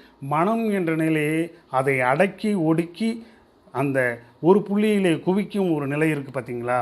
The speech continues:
அதுதான் அகார உகார மகாரம். ஓம்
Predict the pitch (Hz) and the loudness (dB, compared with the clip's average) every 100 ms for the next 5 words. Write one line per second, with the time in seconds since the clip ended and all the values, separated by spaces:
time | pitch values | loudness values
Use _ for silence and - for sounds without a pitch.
0 | 110 117 113 120 127 165 160 123 143 156 | -4 -6 -6 -6 -4 -4 -2 -2 0 0
1 | 156 147 127 131 127 143 175 - 110 113 | 0 -2 -4 -4 -4 -6 -8 -10 -10 -4
2 | 117 113 117 117 117 - _ _ _ _ | -4 -4 -6 -10 -16 -20 _ _ _ _
3 | _ _ _ - 135 165 180 180 | _ _ _ -10 0 4 4 4